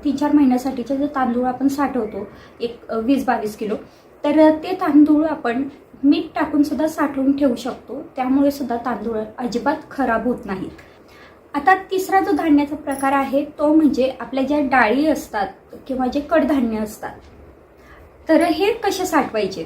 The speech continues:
तर डाळी साठवण्याची अगदी उत्तम पद्धत म्हणजे हीच की डाळी किंवा कडधान्य यांना सुद्धा दोन दिवस कडकडीत ऊन दाखवायचं. यामुळे डाळी किंवा कडधान्य अजिबात खराब होत नाही. पण जर आपल्याकडे, आपण फ्लॅटमध्ये राहतो,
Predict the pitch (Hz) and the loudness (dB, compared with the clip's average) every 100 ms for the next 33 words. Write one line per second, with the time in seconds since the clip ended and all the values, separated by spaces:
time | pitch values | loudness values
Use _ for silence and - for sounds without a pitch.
0 | - 285 269 269 311 - 359 311 311 311 | -6 -4 2 4 2 0 -2 2 4 4
1 | 294 330 320 - - - - 285 254 392 | 2 -2 -6 -12 -20 -20 -4 -4 0 -2
2 | - 370 381 381 254 330 - 311 302 311 | 0 -2 0 0 2 0 2 4 4 4
3 | 311 214 - 311 269 247 254 320 - - | -2 -2 -4 -2 0 0 0 0 -4 -20
4 | - 294 330 330 - 277 220 202 254 285 | -6 0 2 4 4 4 0 -2 4 8
5 | 311 320 302 226 254 262 254 277 285 233 | 6 4 -2 -2 -2 -2 0 2 2 2
6 | 240 - 320 311 302 285 320 285 285 269 | -4 0 0 2 0 0 0 4 4 4
7 | - 208 - - - - - - - - | 0 -4 -4 -10 -16 -20 -20 -20 -20 -20
8 | - 285 311 349 262 262 262 233 247 311 | -2 0 2 4 4 4 0 -2 -2 -2
9 | 285 277 277 247 262 262 247 277 - 294 | -2 -2 -2 -2 0 0 -2 -4 -4 -2
10 | 254 240 226 - 190 190 - - - 190 | 0 0 -4 -6 -12 -12 -18 -20 -6 -4
11 | - - - - - - 285 302 311 302 | -4 -6 -20 -20 -20 -8 0 4 4 4
12 | 294 294 302 262 277 277 294 302 285 285 | 0 -2 0 0 -2 2 2 4 2 4
13 | 311 311 262 - | 2 2 0 0